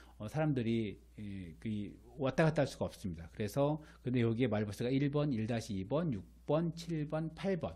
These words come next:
이렇게 다섯 개의 노선이 좀 다니고 있는 상황에서 출퇴근 시간에는 또 사람들이 많이 타고 내리기 때문에 더, 어, 정체가 심하기도 하고, 또 이게 어떻게 우회할 수 없는 길이기 때문에 정체가 심해지고 있습니다. 여기에 대해서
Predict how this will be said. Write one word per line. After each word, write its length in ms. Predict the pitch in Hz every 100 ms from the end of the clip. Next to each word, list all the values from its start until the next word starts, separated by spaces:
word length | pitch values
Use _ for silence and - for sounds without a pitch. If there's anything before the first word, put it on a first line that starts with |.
| -
이렇게 140 | -
다섯 300 | - 113 117
개의 360 | 123 113 110 104
노선이 340 | 98 113 107
좀 120 | 101
다니고 360 | 90 101 107 107
있는 140 | 101
상황에서 600 | 104 139 120 92 123 101 - _ _ -
출퇴근 340 | 233 240 233
시간에는 380 | 202 196 170 165
또 120 | 175
사람들이 360 | 170 196 185 151
많이 440 | 107 123 143 135
타고 280 | 156 170 170
내리기 340 | 113 117 127
때문에 480 | 127 107 113 147 104 - -
더, 380 | - 131 110 87
어, 140 | 110 98
정체가 400 | 113 110 123 117
심하기도 440 | - 151 131 110
하고, 540 | 110 147 - 135 180 - - -
또 400 | 135 117 107 107 127
이게 340 | 120 107 104 -
어떻게 260 | 131 -
우회할 400 | 143 139 196 214
수 160 | 190 156
없는 340 | 123 156 165
길이기 680 | 123 110 107 104 110 110 131
때문에 540 | 117 95 98 127 123 - - -
정체가 400 | - 110 123 120
심해지고 480 | - 180 160 123 98
있습니다. 340 | - 95 90
여기에 240 | 107 131 135
대해서 600 | 123 117 143 160 196